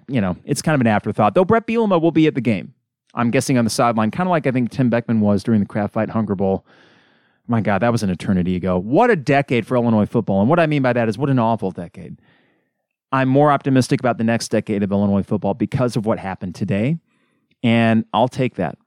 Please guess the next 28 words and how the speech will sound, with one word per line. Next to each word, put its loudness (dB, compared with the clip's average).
I'm -2
gonna 4
take -2
that 2
optimism 0
and 0
hope -2
that -2
it -4
works -6
out. -2
We 6
will 6
be 2
back 0
tomorrow 2
for -4
the 2
Illinois 4
Rutgers 0
game, -2
second -2
half -2
podcast -4
with -2
Isaac 0
and 2
Trevor. 0